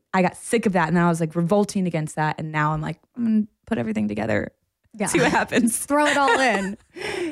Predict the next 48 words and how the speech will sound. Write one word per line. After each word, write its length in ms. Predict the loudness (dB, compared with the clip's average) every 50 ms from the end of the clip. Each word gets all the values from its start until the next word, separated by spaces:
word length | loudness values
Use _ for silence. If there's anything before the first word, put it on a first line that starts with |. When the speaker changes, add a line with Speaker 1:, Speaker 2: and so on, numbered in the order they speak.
| -6 -4 0
Speaker 2:
Yeah, 80 | 0 2
I, 600 | 2 2 0 -2 -4 -4 -2 -2 0 0 -2 -4 -6
I, 60 | -4
that 200 | 0 0 0 2
works. 500 | 2 2 2 0 0 -4 -8 -10 -10 -12 _ _ -2
Speaker 1:
Yeah. 120 | 0 0 0 0 2
Speaker 2:
I 60 | 4
mean, 220 | 6 6 6 6
you 100 | 6 6
and 80 | 6 4
my 140 | 4 4 4
kids, 260 | 2 2 2 2 2
if 80 | 2
y'all 160 | 2 2 4 4
wanna 160 | 4 4 4
do 160 | 4 2 2
that. 260 | 2 2 0 -2 -2
But 260 | 0 0 2 2 0
for 260 | -2 -6 -2 0 2 4
now, 320 | 4 4 4 4 2 2
I'm 160 | 2 2 2
gonna 140 | 2 2 2
keep 380 | 4 4 2 2 2 -2 _ -6
sneaking 600 | 0 4 4 4 4 2 2 2 2 0 0 -2 -8 _ _ -2
in 220 | 2 2 4 4
and 180 | 4 2 0 0
doing, 380 | 2 2 2 2 2 0 -2 -4 -10 -14 -8 -2
getting 240 | 0 4 6 6 6
their 140 | 6 6 4
laundry 400 | 2 2 2 2 2 2 2 2
out 160 | 0 0 -2
of 40 | 0
their 120 | -2 0
closet 680 | 0 0 0 2 2 2 2 2 0 0 0 -2 -4 -4 0
and 160 | 2 4 4
doing 300 | 4 4 2 2 0 -2
it 20 |
real 220 | -4 -4 -4 -4 -4
quick 240 | 0 -2 -2 0 0
and 100 | -2 -2
then 80 | -2
putting 300 | 0 0 2 2 2 2
it 80 | 0 0
away 420 | 0 -2 -2 -2 -4 -4 -8 -10 -12 -14 -20 -20 -20 _ _ -2
and 120 | 2 2
then 100 | 4 4
being 200 | 4 4 4 4
like, 260 | 4 2 2 0 -4